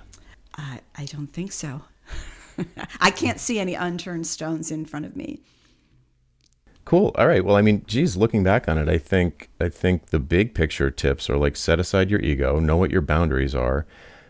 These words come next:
Speaker 2: and don't be afraid to be yourself and ask what's on your mind, that kind of thing. Just be yourself.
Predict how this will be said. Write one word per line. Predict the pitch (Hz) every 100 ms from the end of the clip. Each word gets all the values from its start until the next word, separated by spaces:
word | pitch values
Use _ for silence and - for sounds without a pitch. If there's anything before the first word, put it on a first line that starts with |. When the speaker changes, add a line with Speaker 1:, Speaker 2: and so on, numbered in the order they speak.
| -
Speaker 2:
and | 80 73 71 69 - - - _ _ _
don't | 80 85
be | 90 85
afraid | - 80 76 78 73
to | 76 71
be | 71 76
yourself | 78 - 85 87
and | -
ask | 76 - -
what's | 76
on | 78
your | 73
mind, | 69 73 80 90
that | 73 -
kind | -
of | 76
thing. | 85 85
Just | 73 - _
be | -
yourself. | 76 73 - 73 82 -